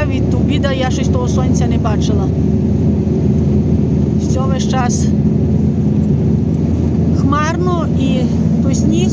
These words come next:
то сніг, то, то перестав, то знов пішов. Бачите, які граби вже майже порозвивалися наздовж.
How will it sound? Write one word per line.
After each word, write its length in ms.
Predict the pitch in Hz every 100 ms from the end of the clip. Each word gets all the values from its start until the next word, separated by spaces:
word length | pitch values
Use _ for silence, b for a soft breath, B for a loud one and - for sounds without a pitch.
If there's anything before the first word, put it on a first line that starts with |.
| -
то 100 | -
сніг, 400 | - - - - - -
то, 360 | - - - - -
то 60 | -
перестав, 540 | - 208 262 - 320 -
то 80 | 262
знов 260 | - - -
пішов. 440 | 320 - - - - - - - - - - - - - - -
Бачите, 280 | - - -
які 200 | - 320
граби 340 | - - - 247
вже 160 | 262
майже 520 | - 190 - - 127 - - - -
порозвивалися 920 | - - - 285 262 220 - - -
наздовж. 480 | - - - -